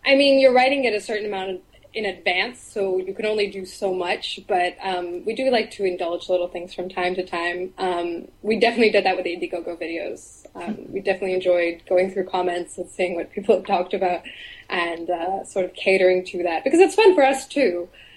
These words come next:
Um, but as far as, like, the in-canon, uh, episodes, I mean,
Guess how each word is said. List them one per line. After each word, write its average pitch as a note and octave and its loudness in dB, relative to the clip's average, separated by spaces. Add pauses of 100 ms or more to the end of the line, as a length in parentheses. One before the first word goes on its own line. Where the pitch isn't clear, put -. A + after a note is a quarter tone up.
(200)
Um, F3+ 0
but G#3+ 2
as A#3+ 0
far A#3+ 4
as, B3+ 0
like, G3 -2
the F#3+ 2
in-canon, F3+ -4 (420)
uh, F3 -10
episodes, F3+ -2
I A3+ -2
mean, C#4 0